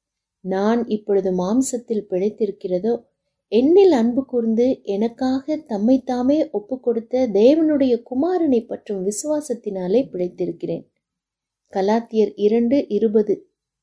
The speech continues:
என்று எழுதின போது பவுல் பெற்றிருந்த அனுபவம் நமக்கு தேவை. குணத்தில் வெளிப்படுகிற தேவனையும் இயேசு கிறிஸ்துவையும் குறித்த அறிவே பூமியிலும்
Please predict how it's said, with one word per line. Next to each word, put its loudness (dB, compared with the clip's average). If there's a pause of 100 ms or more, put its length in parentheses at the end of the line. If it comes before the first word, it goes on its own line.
(120)
என்று -4
எழுதின 2
போது -4 (560)
பவுல் 0
பெற்றிருந்த -4
அனுபவம் -4 (280)
நமக்கு -10
தேவை. -8 (1500)
குணத்தில் 4
வெளிப்படுகிற 0 (380)
தேவனையும் 6
இயேசு 2
கிறிஸ்துவையும் 0
குறித்த -4
அறிவே 2 (560)
பூமியிலும் 4